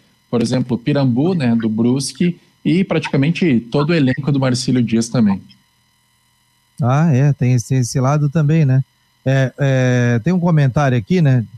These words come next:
Speaker 2: São vários. Aí tava falando assim: ó, o Tony Rodrigues, demoraram muito pra perceber a irregularidade, por isso esta confusão toda. Pois é,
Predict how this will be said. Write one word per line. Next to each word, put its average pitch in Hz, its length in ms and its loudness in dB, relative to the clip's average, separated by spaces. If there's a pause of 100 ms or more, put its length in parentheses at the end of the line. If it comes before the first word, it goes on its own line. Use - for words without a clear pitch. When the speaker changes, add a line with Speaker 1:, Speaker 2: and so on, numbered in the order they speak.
(320)
Speaker 2:
São 113 160 -6
vários. 131 520 -2 (1900)
Aí 131 160 2
tava 147 200 0
falando 147 220 2
assim: 151 140 0
ó, 123 160 0
o 143 120 2
Tony 196 280 0
Rodrigues, 165 580 0
demoraram 170 480 2
muito 185 260 2
pra 180 300 0
perceber 165 540 0
a 180 80 2
irregularidade, 151 680 0
por 151 200 0
isso 165 320 -2 (340)
esta 147 300 0
confusão 160 560 0
toda. 131 240 0
Pois 170 240 0
é, 185 160 2